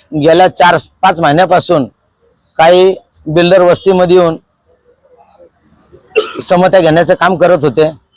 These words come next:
आम्ही लो-, नागरिकांना सांगितलं होतं की समत्या कुणालाही देऊ नका, जोपर्यंत सीओपी येत नाही तोपर्यंत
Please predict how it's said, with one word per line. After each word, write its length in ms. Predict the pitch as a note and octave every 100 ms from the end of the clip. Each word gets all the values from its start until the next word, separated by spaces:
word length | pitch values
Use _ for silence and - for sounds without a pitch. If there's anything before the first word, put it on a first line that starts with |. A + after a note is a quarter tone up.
| _ _ _ _ _ -
आम्ही 500 | D3 F3+ G3 G3 F3+
लो-, 100 | F3+
नागरिकांना 580 | F3 E3+ G3 F#3+ F#3+ F#3+
सांगितलं 420 | - E3 F3+ G3
होतं 280 | F3 E3+ F#3+ _ _ _ _ _
की 120 | F#3+ G3+
समत्या 520 | - F#3+ G3 E3+ G3
कुणालाही 480 | F#3+ F#3 G3 F#3+ F#3+
देऊ 220 | F3+ A3
नका, 280 | G3+ E3 F3+
जोपर्यंत 420 | E3+ E3+ F#3 G3
सीओपी 440 | - F#3+ G#3 G3+
येत 80 | F#3+ F#3
नाही 120 | F#3 F3+
तोपर्यंत 380 | F3 E3+ E3